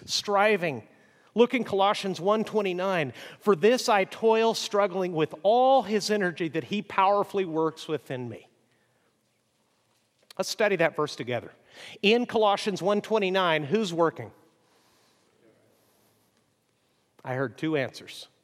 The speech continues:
Good news. You're both right. Take it slowly. What's the first phrase? "For this," what's he say? "I toil."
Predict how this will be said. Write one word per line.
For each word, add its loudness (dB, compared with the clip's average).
Good 2
news. -4
You're -6
both 2
right. -6
Take 2
it -10
slowly. 2
What's -2
the -8
first 0
phrase? 2
"For 0
this," 2
what's -6
he -6
say? -2
"I 4
toil." -4